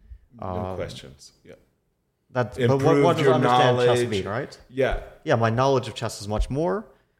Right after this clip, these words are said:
Speaker 2: but definitely I lost some things. It's not all,
Speaker 1: Right.
Speaker 2: it's not all improvements.
Speaker 1: Exactly. Whether it be your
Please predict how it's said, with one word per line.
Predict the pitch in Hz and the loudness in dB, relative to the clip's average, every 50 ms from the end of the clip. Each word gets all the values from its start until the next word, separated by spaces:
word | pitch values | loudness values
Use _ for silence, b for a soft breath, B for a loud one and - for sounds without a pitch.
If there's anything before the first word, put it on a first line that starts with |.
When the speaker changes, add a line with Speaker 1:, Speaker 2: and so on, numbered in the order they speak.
| b b _ _ _ | b b _ _ _
Speaker 2:
but | 220 190 - - | -6 -6 -2 -2
definitely | 143 156 156 160 147 | -2 -2 -2 -4 -4
I | 117 104 | -2 -2
lost | 101 104 101 95 - - | -2 -2 -4 -4 -8 -10
some | - 107 101 95 | -10 -10 -10 -10
things. | - - - - - - | -14 -18 -20 -18 -20 -20
It's | - - | -12 -6
not | 214 262 262 247 240 170 | -4 -2 -2 -2 -2 0
all, | 131 127 | 0 0
Speaker 1:
Right. | 131 131 | -2 -2
Speaker 2:
it's | - | -4
not | 175 156 - - - | -4 -4 -4 -4 -4
all | 135 117 117 113 107 101 95 98 95 98 - _ _ _ _ _ _ _ _ _ _ _ _ _ | -2 0 0 0 -2 -2 -4 -8 -10 -14 -20 _ _ _ _ _ _ _ _ _ _ _ _ _
improvements. | - 143 120 - 143 120 95 101 90 - - - - | -12 -10 -8 -4 -4 -4 -4 -4 -10 -12 -14 -6 -6
Speaker 1:
Exactly. | 170 170 - 226 214 214 208 - 156 127 104 98 92 - - - | -6 -4 -2 -4 -4 -4 -6 -6 -6 -4 -4 -4 -6 -8 -14 -14
Whether | 135 135 135 131 127 127 | -8 -6 -4 -2 -2 -2
it | 117 113 | -4 -4
be | 127 | -6
your | 127 120 120 117 113 110 104 101 | -6 -4 -2 -2 0 0 -2 -2